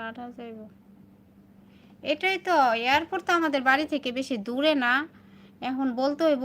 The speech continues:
ওই আপু আমার সাথে পার্সোনাল আছে, আর কিছুক্ষণ পরে ওর বাসায় যামো, যে আমার একটা জিনিস দিব, আইডেন্টি কার্ড আর কমো না, যে একটা প্যাকেট দিব, প্যাকেটটা আনতে হইব, কইয়া দেবো। আর যদি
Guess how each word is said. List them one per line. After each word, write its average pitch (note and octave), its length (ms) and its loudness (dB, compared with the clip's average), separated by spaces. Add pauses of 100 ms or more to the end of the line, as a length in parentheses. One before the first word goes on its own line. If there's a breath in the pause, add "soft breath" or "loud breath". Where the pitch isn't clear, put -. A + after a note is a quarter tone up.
ওই B3+ 80 -2 (100)
আপু C4 180 -4 (440)
আমার B3 200 -8
সাথে A3 200 -8 (120)
পার্সোনাল A3+ 460 -2
আছে, - 160 -8
আর A3+ 120 -10
কিছুক্ষণ C#4 380 -6
পরে A#3+ 200 -2
ওর G3+ 140 -4
বাসায় A3 340 -2
যামো, G3 260 -4 (960 loud breath)
যে A#3 80 0 (160)
আমার A#3 260 2
একটা A3+ 160 -4 (180)
জিনিস C#4 220 2 (100)
দিব, C#4+ 100 0 (200)
আইডেন্টি C#4 340 0
কার্ড D#4 200 4
আর D4+ 120 2
কমো E4+ 280 4
না, B3 60 0 (100)
যে B3 120 -6
একটা A#3 160 -2 (160)
প্যাকেট D4+ 360 0
দিব, A3+ 120 -6 (120)
প্যাকেটটা D4 440 -6
আনতে G#3+ 240 -10
হইব, A#3+ 120 -8 (120)
কইয়া F#4+ 280 4
দেবো। F3+ 180 -6 (4000)
আর C#4 160 2
যদি D#4 160 0